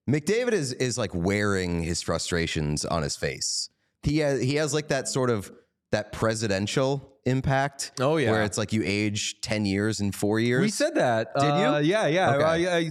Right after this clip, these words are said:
Speaker 2: t-, uh, great minds. Uh, we said that of, like, this is his eighth year or ninth year or whatever.
Speaker 1: Yeah.
Speaker 2: So he's officially got the "You've served two
Speaker 1: Okay.
Speaker 2: terms. You went in looking great."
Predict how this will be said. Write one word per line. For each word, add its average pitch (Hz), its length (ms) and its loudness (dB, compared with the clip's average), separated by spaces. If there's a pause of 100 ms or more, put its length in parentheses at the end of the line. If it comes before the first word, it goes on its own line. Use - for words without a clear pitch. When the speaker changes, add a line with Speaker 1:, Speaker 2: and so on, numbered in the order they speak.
Speaker 2:
t-, 143 320 -2
uh, 117 520 0 (320)
great 143 220 0
minds. 127 440 -2 (260)
Uh, 135 180 2 (100)
we 160 80 -2
said 180 220 -4
that 175 340 0
of, 147 260 0
like, 139 300 -2 (480)
this 151 240 -2
is 160 580 -2
his 135 380 -2
eighth 160 400 -2
year 175 520 0
or 143 120 2
ninth 143 360 0
year 139 160 2
or - 40 0
whatever. 185 580 -2
Speaker 1:
Yeah. 147 100 -4
Speaker 2:
So 151 140 2
he's 160 240 0
officially 160 640 0
got 123 580 0
the 117 60 0
"You've 113 500 2
served 123 500 -2 (100)
two 156 140 2
Speaker 1:
Okay. 143 100 0
Speaker 2:
terms. 135 480 -2 (280)
You 135 160 2
went 147 360 0
in 151 240 0 (200)
looking 147 420 0
great." 131 420 0